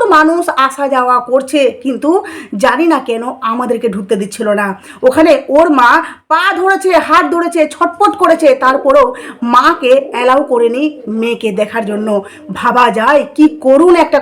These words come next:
কথা, তাই না? তো সেখানে এই অভিক দে দায়িত্ব নিয়ে সেই রুমে ঢুকেছিল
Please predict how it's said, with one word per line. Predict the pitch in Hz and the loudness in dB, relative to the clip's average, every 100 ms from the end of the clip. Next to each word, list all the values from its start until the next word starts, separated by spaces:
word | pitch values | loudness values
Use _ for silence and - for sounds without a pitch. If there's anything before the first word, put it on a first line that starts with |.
| 226 | 0
কথা, | 233 247 - | -2 -2 0
তাই | 277 415 | 2 4
না? | 427 - 311 - | 4 0 -14 0
তো | 359 320 320 | 2 2 0
সেখানে | 359 453 480 285 - - 285 | 0 2 2 0 -4 0 2
এই | 311 226 | 2 2
অভিক | 262 370 311 254 | 2 2 -2 2
দে | 262 269 - 208 | 2 2 -6 -4
দায়িত্ব | 226 262 285 285 254 | 2 2 0 -2 -2
নিয়ে | 240 254 302 302 _ - | 2 4 4 0 _ -4
সেই | 240 240 220 | -2 -2 -4
রুমে | 262 330 233 | -2 -2 -2
ঢুকেছিল | 254 240 240 | -8 -6 0